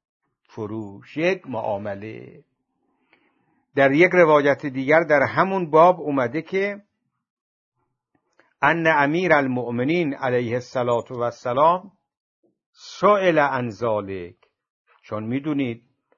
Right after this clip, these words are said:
در معاملات بورس، در معاملات آتی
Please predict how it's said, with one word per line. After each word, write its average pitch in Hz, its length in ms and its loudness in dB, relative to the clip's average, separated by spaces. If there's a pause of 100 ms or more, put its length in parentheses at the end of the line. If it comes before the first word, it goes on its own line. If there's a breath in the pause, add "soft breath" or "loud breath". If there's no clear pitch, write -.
(160)
در 117 260 -2
معاملات 117 720 -2
بورس، 143 760 -6 (580)
در 117 360 0
معاملات 117 840 -4
آتی 143 800 -4